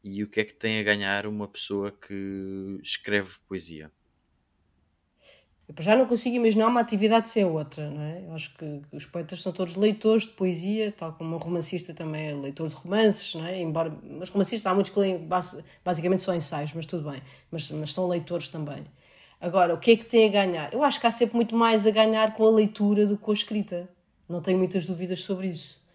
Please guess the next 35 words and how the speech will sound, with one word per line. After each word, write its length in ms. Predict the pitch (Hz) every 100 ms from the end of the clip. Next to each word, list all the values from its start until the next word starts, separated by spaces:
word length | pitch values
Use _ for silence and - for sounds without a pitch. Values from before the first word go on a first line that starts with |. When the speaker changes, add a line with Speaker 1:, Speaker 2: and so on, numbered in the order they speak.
| _ _ _ _
Speaker 2:
Não 100 | 170
é? 80 | 180
Para 140 | 180 202
já, 320 | 226 254 269
é 80 | 226
uma 120 | 226
atividade 420 | 220 214 226 247
muito 200 | 240 233
mais 180 | 226 233
prazerosa. 720 | - 220 170 180 147 139 143 151 _ _ _ _ _ _ _ _ _ _ _ _
Por 120 | 190
mais 280 | 185 202 220
ativa 640 | 214 202 - 247 262 202 180
que 120 | 185
uma 100 | 180
pessoa 360 | - 208 208
<laughs> 20 | -
queira 340 | - 269 254
ser 460 | - - 269 233 208 - - 226
a 100 | 214
ler, 540 | 220 220 214 220 285 359
porque 280 | 202 - 180
há, 220 | 175 247
não 120 | 202
é? 180 | 160 220
Há 60 | 202
aqui 160 | 170
uma 60 | 175
espécie 420 | 175 185 175 180 - -
cada 200 | 208 196
vez 180 | 190 185
mais 320 | 202 196 170
de 60 | 185
leitor 440 | 196 190 202 185
emancipado, 800 | 175 175 190 175 180 170 165 254